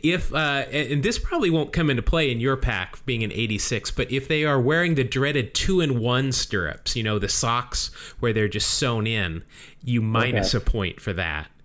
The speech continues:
Speaker 2: Okay.
Speaker 1: And then if you are a Hall of Famer, you get an extra five cents
Speaker 2: Okay.
Speaker 1: added. So just for fun, before we open your pack, I went through and I scored the pack that you based your book
Speaker 2: Okay.
Speaker 1: on.
Speaker 2: Yeah.
Speaker 1: Which
Speaker 2: Nice.
Speaker 1: was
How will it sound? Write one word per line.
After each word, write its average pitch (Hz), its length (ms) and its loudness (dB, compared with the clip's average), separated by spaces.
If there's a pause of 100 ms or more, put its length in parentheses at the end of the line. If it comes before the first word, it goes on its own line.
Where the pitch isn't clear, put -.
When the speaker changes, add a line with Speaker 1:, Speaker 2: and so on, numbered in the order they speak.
(380)
Speaker 2:
Okay. 104 420 -2
Speaker 1:
And 147 180 0
then 185 240 0
if 165 280 -2
you 185 180 2
are 160 220 2
a 143 140 0
Hall 170 380 0
of 120 100 2
Famer, 120 600 0
you 123 140 0
get 131 160 0
an 131 120 -2
extra 120 320 -2
five 117 480 -2
cents - 680 -6 (420)
Speaker 2:
Okay. 147 360 0
Speaker 1:
added. 90 360 -2 (340)
So 147 480 0
just 202 220 0
for 151 140 -2
fun, 156 300 0
before 127 260 0
we 180 180 2
open 151 560 0
your 139 320 2
pack, 110 420 -4
I 139 140 0
went 185 260 0
through 147 240 2
and 127 100 2
I 113 80 0
scored 160 680 2
the 123 80 0
pack 131 460 -2
that 131 160 -2
you 127 480 0 (180)
based 113 300 0
your 123 80 2
book 165 200 2
Speaker 2:
Okay. 131 100 4
Speaker 1:
on. 71 240 -2 (360)
Speaker 2:
Yeah. 123 460 0 (240)
Speaker 1:
Which 135 200 2
Speaker 2:
Nice. - 80 2
Speaker 1:
was 135 240 0